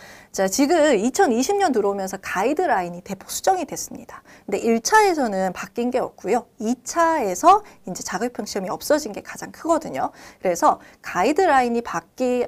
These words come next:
바뀌어서 여러분이 준비하시는 거에 대한 변화는 이 차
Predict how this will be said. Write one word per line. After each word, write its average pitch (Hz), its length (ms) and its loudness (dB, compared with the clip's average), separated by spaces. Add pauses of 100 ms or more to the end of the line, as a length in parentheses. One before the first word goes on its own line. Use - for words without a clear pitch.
바뀌어서 262 460 0
여러분이 185 580 0
준비하시는 208 580 -4
거에 170 160 -6
대한 175 260 -6
변화는 202 580 -2 (260)
이 220 220 0
차 247 300 0